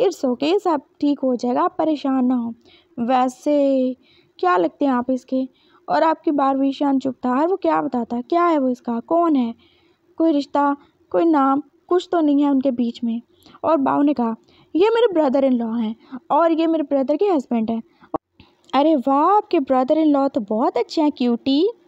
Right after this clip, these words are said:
"हम्म, मैं जानता हूँ," बाओ ने कहा। बाओ को विशान के ऊपर बहुत ज़्यादा प्राउड फील हो रहा था और होता भी क्यों ना, उसने कैसे उसके भाई की जान बचाई थी और उसे जेम्स से भी बचा लिया था। आप पता नहीं पापा क्या बोलेंगे या क्या सोचेंगे,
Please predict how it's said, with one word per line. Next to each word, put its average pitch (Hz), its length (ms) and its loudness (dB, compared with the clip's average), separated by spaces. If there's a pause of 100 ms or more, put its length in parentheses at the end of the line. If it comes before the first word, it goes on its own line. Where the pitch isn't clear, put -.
(120)
"हम्म, 440 340 2 (200)
मैं 494 160 0
जानता 277 380 2
हूँ," 247 280 -2 (100)
बाओ 285 260 2
ने 285 140 2
कहा। 220 380 -6 (120)
बाओ 370 300 2
को 403 120 0
विशान 339 480 0
के 330 80 0
ऊपर 330 180 0
बहुत 285 220 -2
ज़्यादा 247 240 -2
प्राउड 226 280 -2
फील 240 280 -6
हो 226 120 -4
रहा 220 160 -6
था 233 260 -8
और 311 180 0
होता 339 320 0
भी 311 120 -2
क्यों 226 260 -8
ना, 214 180 -10 (440)
उसने 330 280 0
कैसे 277 340 0
उसके 302 240 -2
भाई 247 240 -2
की 269 120 -2
जान 247 320 -2
बचाई 240 360 -4
थी 226 200 -12 (360)
और 349 140 2
उसे 381 180 -2
जेम्स 262 360 0
से 302 80 0
भी 269 100 -2
बचा 240 320 -6
लिया 220 200 -8
था। 220 160 -14 (380)
आप 359 240 0
पता 330 240 0
नहीं 359 120 0
पापा 277 320 -2
क्या 269 260 -2
बोलेंगे 254 420 0
या 294 140 0
क्या 277 240 -2
सोचेंगे, 240 520 -6